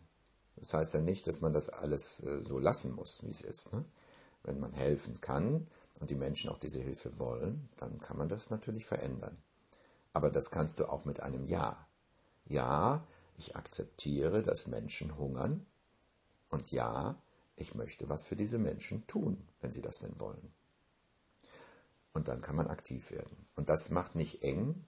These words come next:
das macht weit, weil das Ja mit der Liebe zu diesen Menschen zu tun hat. Ne? Und so geht es eben mit Krieg, mit Vergewaltigung, mit allen Dingen. Es hat alles seinen Grund, auch wenn wir den nicht verstehen.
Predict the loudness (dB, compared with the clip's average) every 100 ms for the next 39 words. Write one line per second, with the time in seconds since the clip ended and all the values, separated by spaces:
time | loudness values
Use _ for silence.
0 | _ -4 -2 -2 -4 -6 2 4 4 0
1 | -6 -12 _ -6 -4 0 2 4 4 2
2 | -2 -8 -20 -20 -12 -6 -2 0 0 0
3 | 2 2 2 -2 -4 -4 -2 0 0 0
4 | -2 -4 -8 -8 -10 -12 -14 -16 _ _
5 | _ -8 -6 -6 -12 _ _ -20 -20 _
6 | _ -18 -16 -18 -20 -4 2 6 8 10
7 | 8 8 6 8 6 6 6 6 4 4
8 | 2 2 2 4 4 4 4 0 2 0
9 | 2 0 0 0 2 2 2 2 2 -2
10 | -4 -20 -20 -18 -18 -18 -18 0 4 4
11 | 2 4 6 6 6 6 4 2 4 4
12 | 6 4 4 0 2 0 -2 0 -2 2
13 | 4 4 0